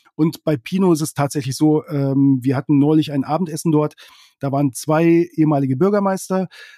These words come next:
da war aber auch der ehemalige Oberkellner, da war der einzige stramme Kommunist des Ortes, äh, da waren Hausfrauen, da waren, äh, Köchinnen, äh, es war wirklich, äh,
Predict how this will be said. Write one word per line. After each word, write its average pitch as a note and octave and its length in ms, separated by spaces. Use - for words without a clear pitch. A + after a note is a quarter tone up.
da C#3+ 140
war D3 280
aber C3+ 200
auch C#3 160
der C#3+ 180
ehemalige C#3+ 460
Oberkellner, F3 680
da D3 140
war C#3 80
der C#3+ 160
einzige D3+ 560
stramme D#3 420
Kommunist D3+ 640
des F3+ 120
Ortes, F#3 440
äh, D3+ 340
da D3 200
waren D3+ 460
Hausfrauen, F3 600
da D#3 160
waren, D3+ 320
äh, D3 220
Köchinnen, F3+ 720
äh, D3 220
es - 140
war D#3+ 140
wirklich, F3 340
äh, D3 80